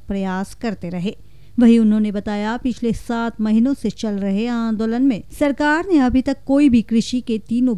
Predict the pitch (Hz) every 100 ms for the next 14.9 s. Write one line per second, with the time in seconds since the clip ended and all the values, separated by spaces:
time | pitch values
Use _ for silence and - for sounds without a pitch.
0 | 156 240 269 - 202 180 - 202 185 202
1 | 208 214 196 180 208 208 202 220 - 240
2 | 240 233 247 262 - 226 220 214 220 214
3 | 240 240 220 - 226 208 233 214 247 233
4 | 202 175 247 247 254 254 320 466 247 247
5 | 233 262 190 285 294 330 349 302 254 233
6 | 240 254 311 254 247 226 233 233 - 247
7 | 208 226 - - 247 269 392 370 196 -
8 | 214 202 220 214 208 247 262 277 359 285
9 | 226 - 226 - 226 254 233 214 240 220
10 | 226 240 190 196 233 277 302 202 208 185
11 | 240 233 208 - 226 - 269 240 240 226
12 | 226 214 226 220 226 240 262 247 233 226
13 | 220 240 220 214 190 247 254 226 220 214
14 | 214 226 214 208 226 240 247 233